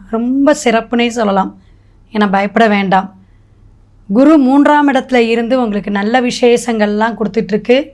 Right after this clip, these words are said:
நிறைய விஷயங்களை வந்து வாரி வழங்கக்கூடிய மாதமாக இருக்கு.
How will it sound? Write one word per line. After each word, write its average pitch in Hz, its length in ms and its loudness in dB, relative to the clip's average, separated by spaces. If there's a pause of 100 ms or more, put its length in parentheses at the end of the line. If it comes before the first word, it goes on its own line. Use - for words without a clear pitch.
(720)
நிறைய 262 400 2
விஷயங்களை 285 580 2
வந்து 233 300 -2
வாரி 233 360 2
வழங்கக்கூடிய 226 680 0
மாதமாக 220 580 0
இருக்கு. 196 480 -4